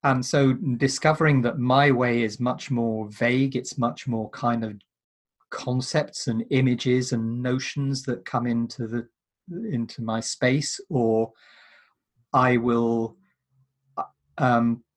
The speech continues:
I wait, I will wake up with a song in my mind, and there'll be something about this, that song, the tone of it, or the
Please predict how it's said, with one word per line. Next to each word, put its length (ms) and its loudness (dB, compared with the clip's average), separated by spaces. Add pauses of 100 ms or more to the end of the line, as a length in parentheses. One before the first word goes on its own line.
(520)
I 100 4
wait, 280 4
I 100 4
will 180 4
wake 300 2
up 200 2
with 200 2
a 60 0
song 640 0 (240)
in 160 -4
my 140 0
mind, 680 -2 (1000)
and 420 4 (280)
there'll 140 4
be 120 0
something 420 0
about 380 0
this, 320 -10
that 240 -4
song, 500 -2
the 320 -8 (600)
tone 280 2
of 120 -4
it, 260 -4
or 280 -4
the 140 -14